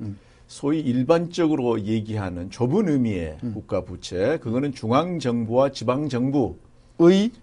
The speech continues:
Speaker 2: 가 갖고 있는 부채, 이걸
Speaker 1: 그렇습니다.
Speaker 2: 의미하는 거죠.
Speaker 1: 그렇죠.
Speaker 2: 우리 정부가 이제 아직 우리가 선진국에 비해서, 어, 우량하다
Speaker 1: 음.
Speaker 2: 하는 것은 바로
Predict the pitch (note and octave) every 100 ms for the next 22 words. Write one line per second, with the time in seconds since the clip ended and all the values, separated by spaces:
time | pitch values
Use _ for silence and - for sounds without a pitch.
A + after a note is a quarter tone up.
0 | - - F3 F#3+ F#3 A#2 C#3+ C#3 C#3 B2+
1 | A2+ A2+ G#2 E2 E2 D3 G#3 E3+ C3+ C3+
2 | A#2 G#2 G#2 F2+ E2+ - D#3+ B2+ - -
3 | D3 G3+ E3+ C#3 C#3+ D3 F#3+ C3 C#3 D3+
4 | C3 - F#2+ G#2+ F3 B2+ D#3+ - A#2+ B2
5 | B2 D3+ D#3+ D#3+ D#3+ C3+ B2 - G#2 G2
6 | A#2+ A#2+ - G2+ F#2+ G#2+ B2 E3 E3+ D#3
7 | C3 - A#2+ G#2+ - - - F3+ G#3 A3+
8 | D3 A2+ E3+ D#3+ G2 - - C3 F3 F#2